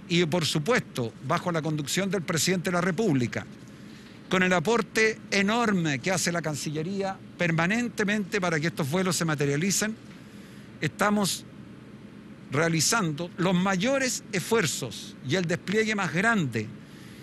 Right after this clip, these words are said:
que se ha hecho por parte de las Fuerzas Armadas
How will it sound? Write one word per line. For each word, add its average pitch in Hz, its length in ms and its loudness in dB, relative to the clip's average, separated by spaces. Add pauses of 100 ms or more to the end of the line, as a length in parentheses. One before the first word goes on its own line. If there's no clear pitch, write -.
(160)
que 165 140 0
se - 100 2
ha 165 100 2
hecho 196 220 0
por 160 140 -4
parte 190 340 -2
de 180 60 0
las 156 120 0
Fuerzas 185 360 -2
Armadas 180 580 0